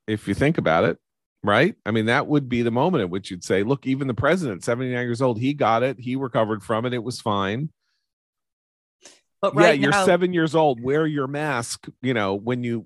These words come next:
Speaker 1: wear your mask, except when you take a bite of your,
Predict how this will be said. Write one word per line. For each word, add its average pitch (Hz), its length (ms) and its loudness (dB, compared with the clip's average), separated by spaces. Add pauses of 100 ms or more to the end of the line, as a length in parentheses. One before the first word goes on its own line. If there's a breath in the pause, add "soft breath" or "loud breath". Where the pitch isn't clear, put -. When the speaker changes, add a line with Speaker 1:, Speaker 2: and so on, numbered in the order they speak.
Speaker 1:
wear 135 300 2
your 143 160 6
mask, 139 320 0
except 127 260 -2
when 139 100 -2
you 120 120 -4
take 120 240 -4
a 117 40 -2
bite 120 400 0
of 110 180 -4
your, 104 300 -2